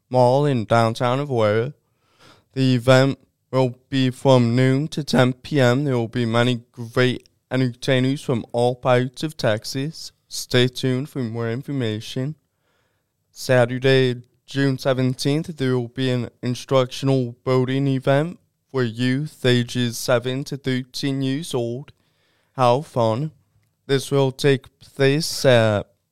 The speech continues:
Mastodon Lake, located at Phillips Park, and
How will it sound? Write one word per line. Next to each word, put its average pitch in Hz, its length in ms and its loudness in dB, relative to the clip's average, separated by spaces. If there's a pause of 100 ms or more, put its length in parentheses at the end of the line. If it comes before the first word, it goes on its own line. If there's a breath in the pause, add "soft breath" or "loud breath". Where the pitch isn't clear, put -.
Mastodon 123 800 2
Lake, 127 360 -2 (180)
located 123 420 -2
at 113 340 -2
Phillips 123 760 -2 (380)
Park, 139 380 0 (460)
and 120 340 2